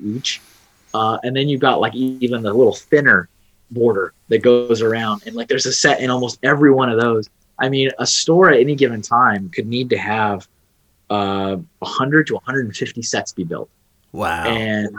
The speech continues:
Speaker 1: and you just kinda forget that because you kinda like, "Oh, yeah, there's three in the middle of it." Y-, yeah, but there's a lot that needs to get built. And this is, of course, every time new products come out, you gotta do it again. So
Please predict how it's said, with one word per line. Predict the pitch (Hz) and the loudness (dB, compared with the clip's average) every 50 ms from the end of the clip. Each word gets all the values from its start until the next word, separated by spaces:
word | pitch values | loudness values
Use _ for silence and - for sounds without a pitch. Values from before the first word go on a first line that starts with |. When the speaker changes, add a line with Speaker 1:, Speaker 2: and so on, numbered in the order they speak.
| - _ _ - | -20 _ _ -8
Speaker 1:
and | 127 131 147 | -6 -2 0
you | 165 | 2
just | 170 202 196 - | 2 2 2 4
kinda | 226 208 170 - - | 4 4 4 4 0
forget | - 107 104 117 135 131 - | -6 -8 -2 -2 -2 2 2
that | 160 147 131 117 | 2 2 2 2
because | 123 120 - 117 107 104 | -2 -2 -2 -2 -2 -2
you | 110 104 | -8 -8
kinda | - 131 113 107 104 98 101 | -6 -4 -4 -2 -2 -2 -4
like, | 101 - | -2 0
"Oh, | 175 226 | 2 4
yeah, | 247 220 | 6 6
there's | 175 143 - - | 6 4 2 2
three | - 170 160 165 151 | 0 2 4 4 4
in | 127 | 2
the | 117 | 2
middle | 113 123 117 113 104 | 0 0 2 2 2
of | 92 85 | 0 -2
it." | - - - - | -6 -14 -14 -10
Y-, | 165 - - | -8 -4 2
yeah, | 196 156 104 82 95 104 - | 2 2 2 2 0 0 2
but | 131 120 | 0 4
there's | 127 131 135 123 | 6 4 4 4
a | 104 | 4
lot | 107 139 151 143 110 101 - | 4 4 4 4 4 2 0
that | 131 131 | -2 -6
needs | 135 131 107 107 | -8 -8 -8 -8
to | 104 | -6
get | 104 - - | -6 -4 -2
built. | 127 117 98 90 _ _ _ _ _ _ _ - - | -4 -4 -4 -6 _ _ _ _ _ _ _ -8 -8
And | 131 135 143 | -4 0 0
this | 165 165 165 156 | 0 0 2 -2
is, | 127 123 | -2 -2
of | 120 104 | -2 -4
course, | _ - 139 123 117 - - - | _ 0 2 2 2 0 -4 -6
every | 120 123 131 127 120 | -6 -2 -2 -4 -4
time | - 131 117 110 107 | -2 -4 -4 -4 -4
new | 104 104 | -6 -6
products | - - 113 101 101 - - | -6 -6 -6 -6 -6 -8 -10
come | - 101 117 | -12 -6 -4
out, | 143 117 - - _ _ _ _ _ _ _ _ - - | -4 -4 -4 -6 _ _ _ _ _ _ _ _ -20 -14
you | - 95 | -8 -6
gotta | 98 98 98 95 | -4 -4 -4 -4
do | 85 87 85 | -4 -4 -4
it | 87 | -4
again. | 98 110 127 107 95 _ _ - _ _ | 0 0 -2 -2 -2 _ _ -20 _ _
So | - - - 139 127 127 123 123 - | -8 0 2 2 4 4 2 2 0